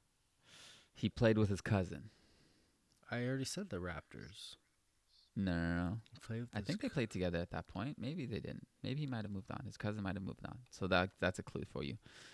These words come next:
Speaker 1: What team did his cousin play for that he potentially could have played for in the
Speaker 2: The
Speaker 1: East?
Speaker 2: Magic?
Speaker 1: Yeah.
Speaker 2: Oh, okay. I
Speaker 1: Yeah.
Speaker 2: forgot about his Magic
Speaker 1: Yeah.
Speaker 2: stint.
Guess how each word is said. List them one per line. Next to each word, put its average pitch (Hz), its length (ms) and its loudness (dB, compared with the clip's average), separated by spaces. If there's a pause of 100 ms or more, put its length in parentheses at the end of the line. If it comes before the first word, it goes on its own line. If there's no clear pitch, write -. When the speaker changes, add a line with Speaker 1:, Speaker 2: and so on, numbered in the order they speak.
(140)
Speaker 1:
What 98 160 2
team 104 160 2
did 92 140 6
his 87 120 0
cousin 95 300 0
play - 200 -4
for - 180 -6
that - 160 -4
he - 100 -12 (180)
potentially - 640 -6
could - 120 -8
have - 100 -12
played - 180 -4
for - 140 -8
in - 120 -6
the 113 80 0
Speaker 2:
The 101 60 4
Speaker 1:
East? 98 100 4
Speaker 2:
Magic? 113 500 -2 (1160)
Speaker 1:
Yeah. - 240 -2 (240)
Speaker 2:
Oh, 127 300 -2
okay. 92 200 -6
I 95 40 -2
Speaker 1:
Yeah. 104 60 2
Speaker 2:
forgot 110 420 0
about 98 220 -2
his 90 120 -2
Magic 92 420 -2
Speaker 1:
Yeah. - 40 -2
Speaker 2:
stint. 104 320 -6